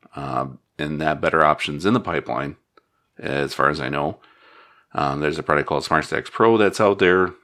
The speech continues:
Um, it's not ready for commercial launch just yet. Um, I know that there's some other companies working on different things, and they're out there. It's gonna be a little while, so we basically have to kinda tread water for a little bit here and, and, and practice,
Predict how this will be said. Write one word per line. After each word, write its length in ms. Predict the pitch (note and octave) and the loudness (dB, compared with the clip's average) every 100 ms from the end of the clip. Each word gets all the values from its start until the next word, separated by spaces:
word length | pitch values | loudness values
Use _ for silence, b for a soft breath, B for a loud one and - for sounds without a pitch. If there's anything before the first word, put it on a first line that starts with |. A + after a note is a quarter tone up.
| _ | _
Um, 380 | - D#2 D2+ D2+ | -8 -4 -4 -4
it's 180 | D2 - | -6 -6
not 260 | D2 C#2+ - | -4 -4 -8
ready 220 | - D2+ D2 | -4 -2 -2
for 140 | D2+ | -6
commercial 400 | - D2 D#2 D#2 | -4 -4 -2 -4
launch 400 | C#2+ D2 D2+ - | -2 -4 -4 -4
just 220 | E2 - | -2 2
yet. 320 | G2 A2 - b b b b b | 2 2 -2 b b b b b
Um, 440 | - D2+ D2 D2 C2+ | -6 -2 -2 -4 -10
I 100 | - | -8
know 180 | E2 D#2+ | -4 -2
that 120 | D#2 | -2
there's 280 | D2+ D#2 D2 | 0 0 -2
some 180 | - D2 | -6 -6
other 120 | C#2+ | -6
companies 400 | - D#2+ D#2 D2 | -6 -6 -6 -2
working 280 | D2+ C#2+ D2+ | -2 -2 -4
on 100 | D2 | -4
different 320 | C#2+ - D2 | -6 -8 -4
things, 540 | F#2+ E2+ E2 D#2 - - - | -2 0 -2 -6 -12 -20 -12
and 340 | D2 C#2+ C#2+ - | -8 -6 -8 -4
they're 200 | E2 C#2+ | 0 2
out 200 | F2+ - | 0 2
there. 340 | G2 F2+ F2+ b b b b b b _ _ | 2 2 0 b b b b b b _ _
It's 200 | - E2 | -12 -10
gonna 200 | - F#2 | -2 2
be 80 | E2+ | 2
a 60 | D#2+ | 2
little 200 | D2+ D2 | 0 0
while, 240 | C2 B1+ | 2 0
so 160 | C2 F2 | -2 -2
we 80 | E2+ | 2
basically 400 | G2+ - F2 D#2+ | 2 2 0 0
have 180 | D2+ - | -2 -4
to 80 | |
kinda 220 | - D#2 C#2+ | -6 -4 -2
tread 220 | - D2+ | -2 0
water 280 | D2+ D2 D2+ | 2 0 0
for 160 | - | -4
a 60 | C#2 | -4
little 160 | C#2 | -2
bit 140 | C#2 C2 | -4 -4
here 380 | C#2 C2+ B1 _ | -4 -4 -6 _
and, 240 | D#2+ D2 C#2+ | -8 -8 -6
and, 240 | D2+ C#2+ | -6 -6
and 120 | D#2+ | -4
practice, 760 | - - - D2 - - - | 0 0 -2 -6 -6 -8 -12